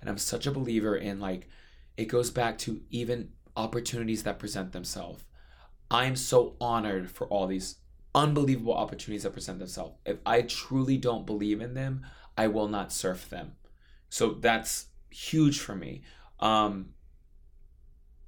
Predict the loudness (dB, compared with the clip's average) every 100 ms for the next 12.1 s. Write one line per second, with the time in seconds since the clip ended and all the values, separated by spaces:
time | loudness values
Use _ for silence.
0 | 0 2 2 2 2 0 0 2 0 -2
1 | -10 -20 -20 -20 -20 -2 0 2 0 0
2 | 0 0 0 -2 -2 -2 -4 -10 -2 0
3 | 0 -2 -6 -4 -4 -2 0 2 2 2
4 | -2 -2 -2 -2 -4 -12 -20 -2 2 4
5 | 4 2 0 2 4 4 4 2 2 0
6 | 0 -2 -4 -8 -16 -2 2 2 0 -10
7 | -14 0 2 4 4 2 2 -2 -4 -4
8 | -6 -8 -4 4 4 4 4 6 4 4
9 | 4 4 -2 -8 -14 0 4 6 6 6
10 | 2 -4 -2 -2 -2 -8 -20 -20 -8 0
11 | 2 2 2 4 4 2 0 0 0 0